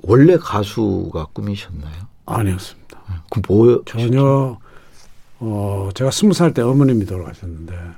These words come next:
Speaker 1: 네.
Speaker 2: 그때까지 뭐, 가수가 되리라는 꿈은 전혀 없었고, 어머님이 돌아가실 때까지는 전 화가, 미대를 가기 위해서
Speaker 1: 아.
Speaker 2: 한해 재수를 하고 있었어요.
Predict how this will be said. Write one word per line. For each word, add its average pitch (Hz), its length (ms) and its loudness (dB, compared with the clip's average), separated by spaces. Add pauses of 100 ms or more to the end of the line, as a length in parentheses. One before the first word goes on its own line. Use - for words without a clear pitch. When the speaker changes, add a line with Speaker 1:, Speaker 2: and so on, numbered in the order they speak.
(240)
Speaker 1:
네. 85 180 -4 (1500)
Speaker 2:
그때까지 - 480 -2
뭐, - 380 -8 (440)
가수가 202 1700 0
되리라는 107 680 0 (540)
꿈은 120 200 0
전혀 107 500 2 (480)
없었고, - 420 -10 (500)
어머님이 180 400 6
돌아가실 147 600 0
때까지는 107 420 -6
전 104 200 -8 (360)
화가, 160 720 0 (640)
미대를 143 400 4
가기 139 220 4
위해서 98 440 -8 (360)
Speaker 1:
아. 98 420 -4
Speaker 2:
한해 147 180 4
재수를 165 420 2
하고 92 200 -2
있었어요. - 440 -18